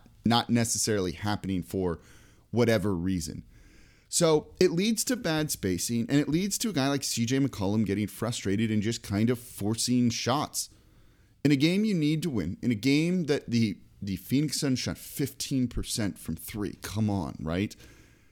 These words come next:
Shooting eleven for twenty-three, under fifty percent, it's not gonna be great. He was initiating the offense and he was passing well, so I don't wanna knock him too much. Thirty points is still good, although the four of eight at the line wasn't great. You know,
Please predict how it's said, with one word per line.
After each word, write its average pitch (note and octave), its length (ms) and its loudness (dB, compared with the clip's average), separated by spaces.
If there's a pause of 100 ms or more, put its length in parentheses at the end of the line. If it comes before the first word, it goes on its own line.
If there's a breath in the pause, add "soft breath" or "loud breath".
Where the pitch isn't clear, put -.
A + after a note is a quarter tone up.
(840 soft breath)
Shooting F#3 680 2 (140)
eleven C3 440 2
for A#2 100 -6
twenty-three, G#2+ 480 -2
under G#2+ 140 0
fifty G#2 340 -6
percent, F#2+ 460 -6
it's - 100 -12
not C#3+ 240 -4
gonna F#3 200 -4 (420)
be D#3+ 80 -2
great. C#3+ 300 2
He D3+ 100 -4
was F3+ 160 0
initiating D#3+ 440 0
the A#2+ 140 0
offense G#2+ 300 -4
and A2+ 60 -2
he - 20 0
was G#2+ 100 -2
passing F2+ 460 -4
well, E2+ 100 -4
so G2+ 140 -6
I - 0 -
don't G2+ 100 -6
wanna F#2+ 140 -2
knock E2+ 280 -4
him D2+ 140 -4
too - 260 -2
much. E2+ 360 -2 (440 loud breath)
Thirty C#3+ 200 2
points A#2+ 280 -4
is F#2 100 -6
still E2+ 180 -4
good, F2+ 420 0 (460 loud breath)
although B2+ 180 2
the G2+ 60 0
four C3 260 2
of A2 80 0
eight A2+ 160 4
at G#2+ 80 -2
the F2+ 80 0
line F#2+ 400 0
wasn't F#2 240 -2
great. G2 280 -2 (460 soft breath)
You E3+ 140 0
know, C#3+ 180 0